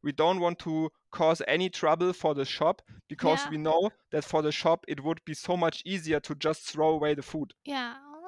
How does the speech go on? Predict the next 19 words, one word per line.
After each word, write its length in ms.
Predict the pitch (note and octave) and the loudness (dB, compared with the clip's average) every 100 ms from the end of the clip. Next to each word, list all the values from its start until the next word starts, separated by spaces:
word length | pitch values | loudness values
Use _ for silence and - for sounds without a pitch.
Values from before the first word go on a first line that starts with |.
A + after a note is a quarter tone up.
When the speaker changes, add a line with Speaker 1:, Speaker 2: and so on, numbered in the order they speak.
| G4 F4 | -18 -16
Speaker 2:
Oh. 260 | C4 C4 B3 | -14 -14 -12
Speaker 1:
Yeah. 160 | B2+ A#2+ - | -10 -10 -6
So 340 | E3+ A2 E2+ - | -4 -4 -4 -2
that's 240 | D#3+ E3 F#3+ | 0 0 0
why 160 | F3 | 0
there 100 | F3 D#3+ | 0 -4
are 120 | - | -8
some 340 | - E3 E3+ | -4 -2 0
rules. 380 | E3 F3+ F3 - | 0 2 2 2
Like, 200 | C#3+ C#3+ | 2 0
for 140 | - | 0
example, 440 | D#3 - E3+ F3 F3+ - _ - | -6 -2 -2 0 -2 -4 _ -6
we 120 | D#3+ | 0
always 380 | C#3 F#3 G3 F3+ | 6 6 6 4
come 260 | - F3+ | 2 2
at 100 | D#3+ D#3 | 2 0
the 80 | |
same 280 | D3 F3 D#3+ | 0 2 2
time, 420 | E3 E3+ F3+ G#3+ | 2 2 2 0